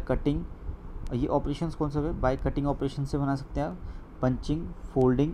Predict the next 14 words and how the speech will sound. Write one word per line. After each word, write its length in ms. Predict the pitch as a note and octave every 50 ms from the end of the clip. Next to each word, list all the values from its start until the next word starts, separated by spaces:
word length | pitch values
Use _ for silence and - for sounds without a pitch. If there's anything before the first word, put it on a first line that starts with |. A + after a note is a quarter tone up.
| - - -
and 240 | C3+ B2+ C3 A#2+ -
assembling। 480 | B2 - - A2+ G2+ G2 F2+ G2 F#2 G2 A2 - - - - - - - - - - -
Sheet 220 | - E3+ E3 D3+ E3
metal 260 | E3 D#3+ E3+ E3 E3+
can 160 | D#3 D#3 D#3
be 220 | D#3 D3+ D#3 - -
cut, 100 | D#3+ F3+ - - - - - - - G#2 G2 G2
bend, 280 | A#2+ B2+ C3+ D3+ E3+ F3 F3 - - - - - - - - -
stretch 560 | - - - - - - D#3+ E3+ E3+ - -
into 320 | - D3 D3 C#3 - D3+ D3+
nearly 400 | D3 C#3+ D3 D3 C#3+ C#3+ D#3 D#3 - - -
any 240 | C#3 C#3+ D3+ E3 E3+ - -
shape, 440 | - D3 D3 C#3+ - - - - -
size, 340 | A#2+ G#2 G2 F#2+ F#2 -